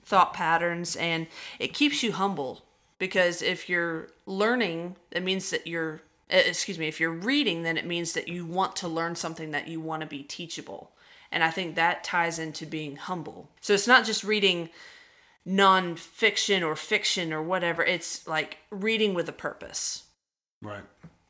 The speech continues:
Speaker 1: Um, plus, it also gives your eyes a break. Uh, uh, there's a lot of talk about the blue light on, on phones and stuff. And honestly, like, we've had conversations about this, that I can tell my eyes are fatigued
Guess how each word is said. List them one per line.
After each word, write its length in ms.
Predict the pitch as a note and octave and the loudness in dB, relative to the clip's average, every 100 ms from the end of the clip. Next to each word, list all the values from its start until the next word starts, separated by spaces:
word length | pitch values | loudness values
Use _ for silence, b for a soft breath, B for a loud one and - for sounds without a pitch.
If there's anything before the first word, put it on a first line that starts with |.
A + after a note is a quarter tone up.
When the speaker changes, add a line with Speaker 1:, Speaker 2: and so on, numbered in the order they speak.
| - - | -12 -4
Speaker 1:
Um, 180 | E3 D#3+ | -4 2
plus, 260 | D4+ D4+ | 4 4
it 200 | G#3+ - | 2 2
also 280 | G3 A3 A3 | 2 2 0
gives 420 | - E3 G3+ F3+ | -2 2 2 4
your 160 | F#3 D3+ | 2 6
eyes 340 | E3 E3+ D#3+ | 6 4 0
a 60 | E3 | -4
break. 440 | D#3+ E3 E3 E3 E3 | 0 2 2 -2 -6
Uh, 40 | F3 | -4
uh, 220 | E3 D3+ | -2 -4
there's 220 | E3 F#3+ E3 | -2 -4 0
a 40 | |
lot 140 | D#3 | 0
of 80 | D3+ | -2
talk 240 | - D3 D3 | -4 -4 -4
about 260 | D3+ D3 | -8 -8
the 80 | D3+ | -8
blue 220 | D3+ D3+ | -6 -6
light 420 | D3 D3 D3 - - B B B B | -4 -4 -6 -10 -14 B B B B
on, 420 | D#3+ D#3+ D#3 D#3 - | 0 0 -2 -6 -6
on 400 | D#3 D3+ D3+ D3+ | -6 -6 -8 -10
phones 720 | - F#3 F3 F3 E3+ E3+ E3 | -2 0 0 -2 -4 -6 -6
and 140 | E3 | -6
stuff. 300 | - F3 E3+ | -2 0 0
And 80 | E3 | 0
honestly, 600 | E3+ G#3+ G#3 E3+ C#3+ D3 | 2 2 0 0 0 -2
like, 280 | C#3+ D3 - | -8 -12 -10
we've 200 | D3+ D#3 | -10 -6
had 260 | D3 C#3+ - | -6 -8 -12
conversations 640 | E3 D3+ D3 D3+ E3 D3+ | -10 -8 -6 -6 -8 -8
about 260 | C#3+ C#3 C#3+ | -6 -8 -6
this, 180 | D#3 - | -8 -4
that 240 | C#3+ - | 0 2
I 100 | F3 | 2
can 180 | B3+ A3 | 2 0
tell 220 | - G3 | 0 2
my 160 | E3 D3+ | 4 4
eyes 380 | D#3 D#3+ E3 D#3+ | 4 2 0 -2
are 200 | C#3 - | -4 -8
fatigued 840 | - D#3 - E3+ C#3 D3 D3 | -10 -8 -6 -6 -6 -8 -12